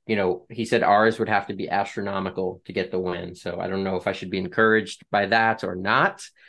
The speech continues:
Um, you know, he said that, like Kai said, the biggest positive was no turnovers versus Tusculum. Uh, he mentioned that we looked a bit disjointed offensively, and there was some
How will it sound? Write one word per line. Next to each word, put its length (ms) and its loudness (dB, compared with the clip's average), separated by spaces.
Um, 600 2
you 120 -6
know, 220 -4
he 100 -8
said 180 -4
that, 160 -4
like 180 0
Kai 180 4
said, 300 0
the 80 -4
biggest 280 -2
positive 380 2
was 120 -10
no 160 0
turnovers 520 -2
versus 200 -10
Tusculum. 640 -2
Uh, 120 2
he 120 0
mentioned 500 0
that 160 0
we 80 -2
looked 260 -2
a 60 0
bit 220 -4
disjointed 560 -4
offensively, 720 -2
and 100 -4
there 100 0
was 160 -4
some 220 -4